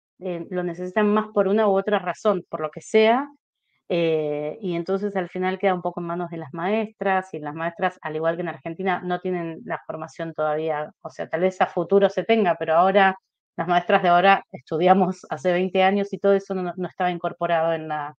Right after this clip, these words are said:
en la formación, entonces faltan recursos, la verdad. Y bueno, cada maestra hace lo que puede, entonces al final queda un poco en, en lo que puede cada maestra, en lo que puede emocionalmente y en lo que puede en cuanto a herramientas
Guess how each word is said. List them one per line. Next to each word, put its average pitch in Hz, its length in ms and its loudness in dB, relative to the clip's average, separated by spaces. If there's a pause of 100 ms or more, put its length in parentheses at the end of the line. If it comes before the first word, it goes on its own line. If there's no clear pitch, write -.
(520)
en 165 100 -4
la 170 100 -2
formación, 180 640 6
entonces 196 400 -2
faltan 190 300 4
recursos, 175 560 -2
la 156 120 -2
verdad. 156 280 0 (680)
Y 175 120 0
bueno, 196 260 6
cada 196 140 4
maestra 208 280 2
hace 202 140 -8
lo 160 80 0
que 160 80 -4
puede, 254 240 4
entonces 190 260 0
al 190 100 0
final 202 260 0
queda 233 140 6
un 208 80 0
poco 214 260 4
en, 165 480 -2 (320)
en 170 200 -8
lo 190 120 -6
que 170 140 -4
puede 254 420 4
cada 190 220 2
maestra, 175 580 -4 (180)
en 156 140 -14
lo 156 100 -6
que 160 100 -4
puede 220 280 6
emocionalmente 220 880 2 (200)
y 190 100 2
en 160 60 -2
lo 156 60 -2
que 156 100 -6
puede 190 180 2
en 214 60 -2
cuanto 170 220 0
a 151 40 0
herramientas 165 800 -2